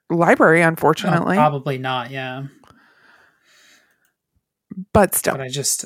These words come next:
Speaker 2: I just can't. That this was hilarious.
Speaker 1: <laughs> Yeah.
Speaker 2: Jess was like, "Yeah, go ahead and read this one." <laughs>
Speaker 1: I honestly forgot it gets that graphic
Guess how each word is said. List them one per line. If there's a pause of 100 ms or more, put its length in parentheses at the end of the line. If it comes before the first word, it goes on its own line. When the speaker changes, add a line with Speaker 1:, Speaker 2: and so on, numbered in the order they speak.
(120)
Speaker 2:
I
just
can't. (240)
That
this
was
hilarious.
Speaker 1:
<laughs>
Yeah. (300)
Speaker 2:
Jess
was
like,
"Yeah,
go
ahead
and
read
this
one." (360)
<laughs>
Speaker 1:
I (140)
honestly
forgot
it
gets
that
graphic